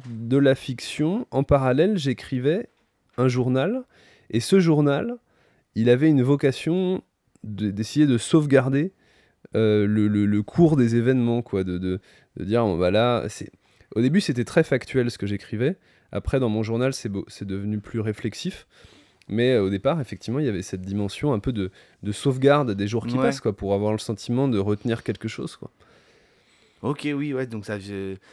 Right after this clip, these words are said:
Speaker 2: parce que je me dis, c'est quand même, enfin, oui, mais ça, est-ce que tu te l'es, ça, tu t'es dit, euh,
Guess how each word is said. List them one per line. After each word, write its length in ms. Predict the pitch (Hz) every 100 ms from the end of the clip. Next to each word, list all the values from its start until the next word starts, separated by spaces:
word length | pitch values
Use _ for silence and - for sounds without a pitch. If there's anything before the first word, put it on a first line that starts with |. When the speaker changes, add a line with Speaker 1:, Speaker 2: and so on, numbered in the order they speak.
| _
Speaker 2:
parce 140 | 131
que 80 | 113
je 100 | 123
me 100 | 131
dis, 120 | 127
c'est 140 | 170 143
quand 120 | 127
même, 240 | 120 117 110
enfin, 680 | 127 113 110 110 107 107 104 _ _ _ -
oui, 100 | 170
mais 100 | 165
ça, 160 | 135 135
est-ce 160 | 131
que 120 | - 190
tu 200 | - 120
te 120 | -
l'es, 220 | 123 131 _
ça, 240 | _ - 117
tu 260 | - -
t'es 160 | - 120
dit, 340 | 113 123 170 143
euh, 180 | 107